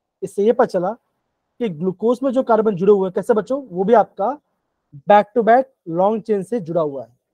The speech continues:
तो देखो बच्चों, यहाँ पे लिखा गया है, "On heating with एचआई, it forms an hexane।"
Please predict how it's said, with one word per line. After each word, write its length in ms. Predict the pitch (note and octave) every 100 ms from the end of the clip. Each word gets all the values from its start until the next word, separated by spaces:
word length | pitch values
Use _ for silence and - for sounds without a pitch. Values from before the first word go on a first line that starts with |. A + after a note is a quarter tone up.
| _ _ _ _ _ _ _ _ _ _ _ _ _ _ _ _
तो 40 | F#3
देखो 180 | F#3+
बच्चों, 180 | G#3 A#3
यहाँ 140 | A3 G3+
पे 60 |
लिखा 200 | G3+ G3+
गया 160 | G3 A3
है, 80 | C4 _ _ _ _ _ _ A3
"On 160 | A#3+
heating 540 | F3 A3+ C4 F#3 G3+ B3+ _ _ _ _ _ _ _ _ _ _ _ -
with 160 | G#3 A#3
एचआई, 420 | A#3 G3 F#3+ A3
it 240 | - C4
forms 320 | - G#3 A#3
an 220 | A3 C4 A#3+
hexane।" 340 | F3 D3+ C3